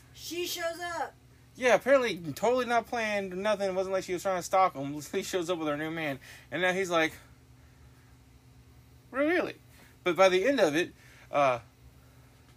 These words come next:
Speaker 2: the part that makes me always so happy is when the karma gets the right person.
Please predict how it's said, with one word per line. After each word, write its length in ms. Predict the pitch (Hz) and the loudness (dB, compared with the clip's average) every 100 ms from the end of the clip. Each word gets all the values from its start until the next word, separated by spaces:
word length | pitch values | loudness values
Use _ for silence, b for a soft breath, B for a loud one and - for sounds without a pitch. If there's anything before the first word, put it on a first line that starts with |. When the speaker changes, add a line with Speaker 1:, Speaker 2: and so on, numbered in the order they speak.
| - - | -20 -18
Speaker 2:
the 180 | 131 147 | -6 -6
part 220 | 139 175 | 2 2
that 80 | 160 | 2
makes 180 | 165 160 | -4 -2
me 80 | |
always 240 | 151 151 151 | 0 0 -2
so 140 | 160 | -2
happy 360 | 151 127 123 131 B B B B B - - - - - - | 0 0 -2 -12 B B B B B -20 -20 -20 -20 -20 -12
is 120 | 135 123 | -8 -2
when 340 | 143 135 120 | -2 -2 -6
the 80 | 127 | -12
karma 380 | - 165 151 139 | 2 4 4 2
gets 260 | 139 139 | -4 -4
the 80 | - | -6
right 200 | 131 127 | -6 -6
person. 440 | - 120 113 117 | -6 -10 -10 -16